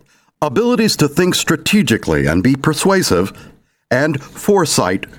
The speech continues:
to write his autobiography. Interspersed among the doorways, windows, and other elements that suggest the interior of a domestic space,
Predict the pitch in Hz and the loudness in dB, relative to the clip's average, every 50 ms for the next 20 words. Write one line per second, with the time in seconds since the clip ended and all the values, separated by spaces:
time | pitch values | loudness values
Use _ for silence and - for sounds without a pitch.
0 | - - - 67 65 82 95 104 101 - 85 85 80 - - - - - - - | -20 -10 -6 -2 0 0 0 0 0 0 0 0 0 0 -2 -6 -12 -18 -6 -2
1 | 120 123 135 147 139 131 127 127 123 101 87 78 - - 120 - - - - - | -2 0 0 0 0 0 0 2 2 0 0 -2 -2 -4 -4 -2 -4 -4 -6 -6
2 | - - - - _ _ _ _ _ _ _ _ _ _ _ _ _ _ _ - | -12 -20 -20 -20 _ _ _ _ _ _ _ _ _ _ _ _ _ _ _ -2
3 | 147 123 127 120 - - - 165 185 180 - - - 107 101 101 104 104 92 95 | 0 0 0 0 -2 -2 0 0 2 2 2 0 2 2 2 2 2 2 2 2
4 | 90 123 143 175 185 175 165 175 170 175 185 160 - - - - - - 76 90 | 2 2 2 2 2 2 2 2 2 2 2 2 0 -2 -6 -8 -4 0 2 2
5 | 113 131 139 147 147 143 156 165 165 143 - 95 78 78 101 107 - 135 123 - | 4 4 2 2 2 2 2 2 2 2 2 0 0 0 0 0 0 0 0 0
6 | - 120 131 143 139 120 92 73 67 - - 78 69 - - - - - - - | 0 0 0 2 2 2 0 0 -2 -2 -2 -2 -4 -4 -8 -16 -16 -8 -4 -4
7 | 92 76 71 - 113 101 - - 90 80 - 110 90 78 - - - 143 151 151 | -2 0 0 0 0 0 -2 -2 -2 0 2 2 2 2 0 0 0 0 0 0
8 | 127 92 78 69 69 - - 87 87 73 80 71 - - 76 104 120 - - - | 0 0 0 0 -2 -2 -2 -2 0 0 -2 -2 0 0 0 0 0 0 -2 -4
9 | - - - - - 170 135 117 123 - | -2 -2 -2 0 2 2 2 2 0 -4